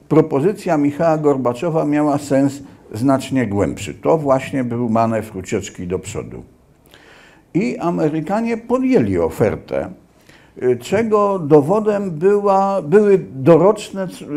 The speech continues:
cykliczne spotkania obydwu przywódców. Następne się odbyło w osiemdziesiątym szóstym roku w Reykjaviku na Islandii,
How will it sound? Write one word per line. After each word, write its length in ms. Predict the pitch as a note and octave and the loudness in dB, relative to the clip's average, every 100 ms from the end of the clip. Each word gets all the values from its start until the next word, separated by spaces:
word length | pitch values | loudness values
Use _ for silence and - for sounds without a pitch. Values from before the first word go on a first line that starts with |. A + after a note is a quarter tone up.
| D3 | -6
cykliczne 720 | - F3 F3+ G#3+ - F3+ E3+ | -2 -2 -2 -6 -8 -6 -6
spotkania 680 | - F3 - - A2+ D2+ C#2 | -6 -8 -4 0 2 2 0
obydwu 500 | F2 G2+ A#2 A2 A2 | -2 -2 -2 -2 -8
przywódców. 800 | - A2 F2 D#2+ - C#2 - - - - - - | -8 -6 -6 -8 -10 -16 -16 -18 -20 -20 -20 -6
Następne 720 | B2 C3+ C3 F#3+ G#3 G3+ G3 | 0 0 0 -2 -2 -4 -6
się 180 | - D3 | -2 0
odbyło 520 | B2+ A2 D#3+ E3+ C#3 | -2 -2 -2 2 2
w 20 | |
osiemdziesiątym 760 | C3+ C3 C3+ C3 C3+ D#3+ D3+ B2+ | 0 -2 -4 -4 -4 -6 -4 -8
szóstym 460 | - D#3 - G2+ A#2+ | -8 -10 -10 -6 -2
roku 360 | C#3 C#3 A2+ - - | -2 -4 -8 -8 -16
w 80 | E2+ | -6
Reykjaviku 680 | A2 B2 A#2+ A#2 A2 B2+ B2+ | 0 0 0 0 0 -2 -6
na 180 | F#2 D#2 | -4 -4
Islandii, 720 | D#2 - D#3+ F3 D#3 C3+ B2+ | -6 -4 0 0 0 -2 -2